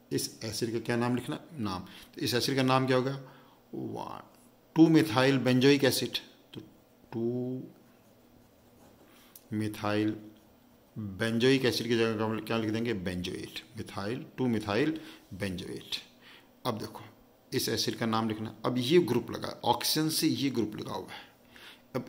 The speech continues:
इस group को हम क्या बोलते हैं? वैसे तो क्या बोल सकते हैं? paratolyl बोल सकते हैं। Common सिस्टम में नाम लिखे तो हम क्या बोल सकते हैं? paratolyl। और paratolyl, ये दो carbon का acid, acetate, Paratolyl acetate।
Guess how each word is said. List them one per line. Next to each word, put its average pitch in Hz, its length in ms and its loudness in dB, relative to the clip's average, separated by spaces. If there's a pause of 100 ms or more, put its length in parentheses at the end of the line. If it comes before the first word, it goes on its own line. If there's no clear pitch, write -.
(100)
इस 147 260 4
group 160 240 6
को 147 60 4
हम 143 80 4
क्या 139 140 6
बोलते 131 320 2
हैं? 135 160 -8 (1080)
वैसे 117 160 2
तो 110 60 -2
क्या 123 100 6
बोल 120 180 4
सकते 117 220 0
हैं? 120 100 0
paratolyl 120 560 6
बोल 127 160 4
सकते - 280 -4
हैं। - 180 -12
Common 104 240 -2
सिस्टम 107 300 -2
में 113 100 0
नाम 107 180 2
लिखे 107 180 -4
तो 107 80 -4
हम 107 60 -2
क्या 113 100 0
बोल 110 140 2
सकते 110 240 -6
हैं? 135 120 -12 (500)
paratolyl। 117 680 4 (420)
और 113 120 -2
paratolyl, 127 760 4 (380)
ये 107 120 0
दो 101 220 -2
carbon 107 400 0
का 107 100 -2
acid, 101 200 -6 (180)
acetate, - 600 -8 (1300)
Paratolyl 107 720 0 (220)
acetate। 107 480 -4